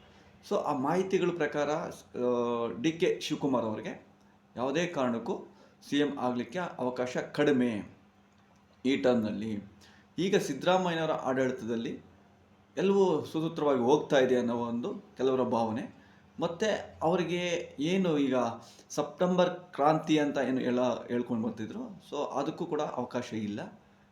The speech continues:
ಅದ್ರ ಜೊತೆಗೇನೆ ಸೆಪ್ಟೆಂಬರ್ ಕ್ರಾಂತಿ, ಕ್ರಾಂತಿ ಅದು ಇದು ಅಂತ ಎಲ್ಲಿ ಹೇಳ್ತಿದ್ರು, ಅದು ಕೂಡ ತಣ್ಣಗೆ ಆಗ್ತಾ ಬರ್ತಾ ಇದೆ. ಆ, ರಾಜ್ಯಕ್ಕೆ ಸುರ್ಜೇವಾಲಾ ಅವರು ಬಂದು ಹೋದ್ರು, ಬಂದು ಹೋದ್ಮೇಲೆ ತಣ್ಣಗೆ ಆಗ್ತಾ ಇದೆ. ಜೊತೆಗೇನೆ ವಿಪಕ್ಷಗಳು ಕೂಡ ಎಲ್ಲೋ ಒಂದು ಕಡೆ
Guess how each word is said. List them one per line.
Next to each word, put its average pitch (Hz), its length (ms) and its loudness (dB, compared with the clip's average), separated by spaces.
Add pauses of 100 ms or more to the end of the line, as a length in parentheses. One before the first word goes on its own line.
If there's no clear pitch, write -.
(140)
ಅದ್ರ 143 140 -2
ಜೊತೆಗೇನೆ 202 600 2
ಸೆಪ್ಟೆಂಬರ್ 165 600 0
ಕ್ರಾಂತಿ, 160 560 2
ಕ್ರಾಂತಿ 151 480 0
ಅದು 143 280 4
ಇದು 143 160 0
ಅಂತ 135 180 0
ಎಲ್ಲಿ 127 200 2
ಹೇಳ್ತಿದ್ರು, 120 420 -2
ಅದು 123 180 -2
ಕೂಡ 143 160 -4 (1080)
ತಣ್ಣಗೆ 202 260 4
ಆಗ್ತಾ 156 280 6
ಬರ್ತಾ 120 280 0
ಇದೆ. 107 240 -8 (360)
ಆ, 131 80 -2
ರಾಜ್ಯಕ್ಕೆ 143 880 2 (320)
ಸುರ್ಜೇವಾಲಾ 147 440 4
ಅವರು 127 140 4
ಬಂದು 120 240 2
ಹೋದ್ರು, 117 280 -2
ಬಂದು 123 300 -2
ಹೋದ್ಮೇಲೆ 123 260 -4
ತಣ್ಣಗೆ 117 240 -2
ಆಗ್ತಾ 107 260 -6
ಇದೆ. 185 300 -12 (240)
ಜೊತೆಗೇನೆ 190 320 2
ವಿಪಕ್ಷಗಳು 170 640 4
ಕೂಡ 185 100 -2
ಎಲ್ಲೋ 156 260 6
ಒಂದು 147 200 0
ಕಡೆ 131 500 0